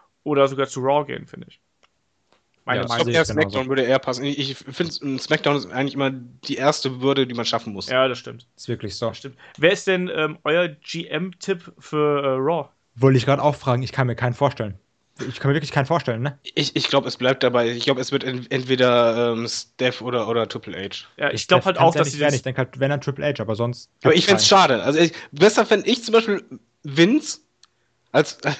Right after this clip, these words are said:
Speaker 3: <laughs> als Dauer-, äh, On-Air-Charakter mag ich ihn einfach und er ist einfach ein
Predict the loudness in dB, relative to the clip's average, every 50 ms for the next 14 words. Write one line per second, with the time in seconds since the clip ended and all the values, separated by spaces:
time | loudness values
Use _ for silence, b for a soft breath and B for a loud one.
0 | -4 -4 -4 -4 -14 -6 -2 -2 -2 0 0 2 4 6 8 6 6 4 -4 -14
1 | -16 -12 -8 -6 -6 -4 -2 2 2 4 4 4 2 2 0 0 2 0 0 0
2 | 0 -2 -2 0 0 0 2 2 2 2 4 4 4 4 4 0 -4 -6 -6 -4
3 | -4 -6 -4 -6 -6 -4 -4 -4 -2 -2 -4 -4 -4 -4 -6 -4 -4 -6 -6 -6
4 | -10 -12 -12